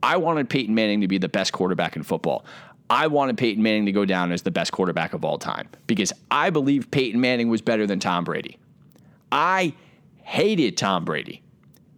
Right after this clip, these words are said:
Hated. Like, I can't even explain how much I loathed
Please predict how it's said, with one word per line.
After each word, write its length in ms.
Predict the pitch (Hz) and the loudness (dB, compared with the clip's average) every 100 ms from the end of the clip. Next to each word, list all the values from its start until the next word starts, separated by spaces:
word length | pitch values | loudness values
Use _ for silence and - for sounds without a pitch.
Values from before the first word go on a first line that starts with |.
| _ | _
Hated. 440 | - 165 160 127 - | -2 0 0 0 0
Like, 160 | 156 - | 0 0
I 160 | 165 | -2
can't 240 | 240 302 262 | 0 0 0
even 240 | 226 190 | 0 0
explain 480 | 135 - - 127 123 | -2 -2 0 0 2
how 140 | 110 | 2
much 200 | 107 98 | 2 0
I 140 | - 98 | 0 0
loathed 580 | 92 92 95 92 92 | 0 0 0 0 -4